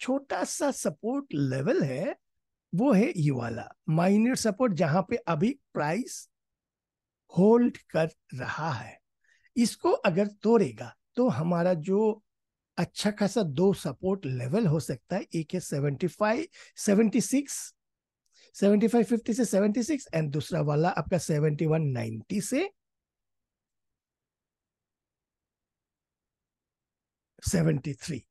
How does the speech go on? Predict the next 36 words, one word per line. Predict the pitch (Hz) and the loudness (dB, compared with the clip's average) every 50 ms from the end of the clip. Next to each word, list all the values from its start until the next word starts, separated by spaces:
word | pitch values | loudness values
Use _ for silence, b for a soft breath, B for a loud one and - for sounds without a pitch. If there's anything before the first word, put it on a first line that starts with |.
| _ 165 | _ -2
माने, | 170 196 214 226 - - | 0 0 0 -2 -2 0
यानी | 190 185 196 220 254 285 | 2 2 4 2 0 0
सेवेंटी | - 214 180 190 190 185 196 | 0 0 0 2 0 0 0
टू | 190 226 190 | -2 -2 -2
से | 156 180 | -2 -2
सेवेंटी | - 151 139 147 131 143 147 | -4 -2 -4 -2 -4 -4 -6
थ्री | - 208 220 - - | -6 -6 -6 -4 -6
एक | 165 170 - b b b b b b b _ _ _ _ _ - | -6 -6 -8 b b b b b b b _ _ _ _ _ -10
सपोर्ट | - - 135 - - - - - - | -8 -6 -6 -6 -8 -12 -14 -14 -14
लेवल्स। | - - - - - - - B B B B - | -14 -14 -14 -16 -20 -20 -20 B B B B 0
अभी | 202 190 269 294 | 2 4 4 2
करंटली | - - 180 170 202 254 269 254 294 277 311 349 381 381 - | 2 2 2 4 4 4 4 4 4 4 4 2 2 0 -2
ये | 175 170 220 247 262 - - | 0 0 2 0 0 -2 0
एक | 220 214 233 220 - _ - - - _ _ _ _ _ - | 0 0 0 0 -4 _ -20 -20 -20 _ _ _ _ _ -2
जो | 160 208 220 | 0 0 2
प्रीवियस | 190 - 190 185 170 131 156 180 190 196 190 - - _ _ _ _ _ _ _ _ _ _ _ _ _ | 2 2 2 2 2 4 4 4 4 4 2 0 -8 _ _ _ _ _ _ _ _ _ _ _ _ _
प्राइस | 220 202 208 262 294 254 - - 180 | -2 0 2 2 2 0 -2 -6 -10
स्विंग | - - - 208 240 254 254 226 135 | -14 -6 -2 2 2 4 4 4 2
हुआ | - 151 165 175 170 | 2 0 0 0 0
था, | - - 135 143 170 - b b b b b - | -2 -4 -8 -10 -10 -12 b b b b b 0
वहीं | 190 185 170 196 | 2 4 4 4
पे | 190 196 185 | 4 2 0
आके | 151 123 - 160 | 0 0 -2 -6
अटका | 131 123 120 - - 160 151 | -6 -8 -10 -8 -4 -2 -2
है। | 131 156 196 | 0 -2 -4
प्राइस | - - - 180 190 208 196 - 453 - - | -4 -4 -2 0 0 0 0 -2 -8 -2 0
as | 180 160 151 | 2 2 2
of | 175 160 - 165 | 2 0 -2 -4
now | 147 147 143 151 175 214 269 b b b b b - | -4 -2 0 0 0 0 -2 b b b b b -2
एक | 202 247 247 - - - - - | -2 -2 -2 -6 -14 -16 -4 -2
पिन | 214 214 220 220 208 | 0 0 0 0 0
बार | 196 226 233 233 | 2 2 0 0
शेप | 233 - - - - - 220 214 240 233 - 185 | -2 -4 -6 -6 -2 2 2 2 2 0 0 0
ले | 156 147 147 139 139 | 0 2 2 2 0
रहा | 131 117 | 0 -2
है। | 117 120 | -4 -6